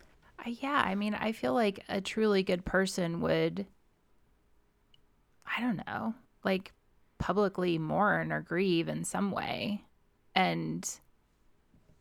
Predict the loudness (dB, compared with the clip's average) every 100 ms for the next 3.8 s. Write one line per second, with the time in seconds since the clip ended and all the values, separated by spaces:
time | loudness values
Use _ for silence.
0 | _ _ _ -4 0 0 0 -4 -2 -4
1 | -4 -4 -8 _ _ _ _ _ -10 -2
2 | 0 2 0 -2 -2 -2 -2 -4 -6 2
3 | 4 4 2 -4 -2 -2 -4 -8